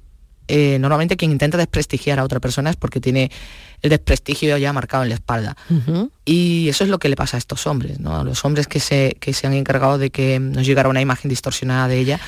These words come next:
Speaker 1: eh, merecían una revisión a la baja, no al alza, como se ha hecho durante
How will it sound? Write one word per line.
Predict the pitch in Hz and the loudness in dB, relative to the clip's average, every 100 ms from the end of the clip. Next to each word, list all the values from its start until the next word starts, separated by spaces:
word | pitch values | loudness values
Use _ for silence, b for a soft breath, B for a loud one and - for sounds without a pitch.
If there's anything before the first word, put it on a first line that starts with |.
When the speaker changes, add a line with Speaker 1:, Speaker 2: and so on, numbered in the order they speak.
| B B B B B | B B B B B
Speaker 1:
eh, | 127 139 135 131 127 | 2 4 4 2 0
merecían | 127 120 135 147 151 135 | -2 0 0 0 2 2
una | 160 | 2
revisión | 160 147 127 - 135 151 160 B B B B | 2 0 0 0 0 0 -4 B B B B
a | - 117 120 120 | -4 -2 -2 -2
la | 131 | -2
baja, | 135 - 139 | -2 0 2
no | 131 | 2
al | 131 | 2
alza, | 151 170 131 | 2 -2 -6
como | - 135 | -4 -2
se | 147 | 2
ha | |
hecho | 139 - 143 - | 0 0 -2 -2
durante | 147 135 135 131 127 120 | -2 -2 0 0 0 -2